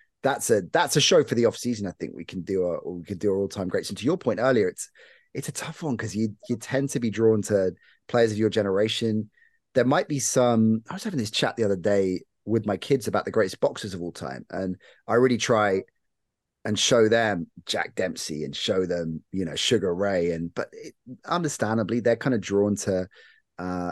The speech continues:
they're drawn to fighters that they can connect with. And we're all, we're all prone to that, right? Those that when Carlson's going off <laughs> about a player in the, in the fifties,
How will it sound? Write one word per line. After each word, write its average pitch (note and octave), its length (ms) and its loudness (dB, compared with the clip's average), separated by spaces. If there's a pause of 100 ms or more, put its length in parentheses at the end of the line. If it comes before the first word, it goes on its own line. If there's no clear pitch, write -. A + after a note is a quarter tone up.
(160)
they're A2+ 140 2
drawn G#2 260 2
to G2+ 100 -4
fighters G2 680 -2 (260)
that - 200 -2
they G#2+ 120 2
can G2+ 300 -2
connect - 420 -6
with. F#2 80 -2
And F#2 100 0
we're C3+ 140 4
all, E3+ 180 -2
we're C3+ 220 0
all D3 220 -4 (340)
prone G2 220 -2
to - 120 -16
that, - 180 -8
right? - 240 -6
Those G#2 340 2
that - 160 -2
when A#2 140 4
Carlson's C#3+ 480 0
going G#2 260 0
off - 320 -4 (280)
<laughs> - 300 -16
about - 380 -2
a - 20 -16
player C#3 300 6
in A#2 80 4
the, A2 200 2
in A#2+ 140 2
the A2 220 6
fifties, G#2 640 -2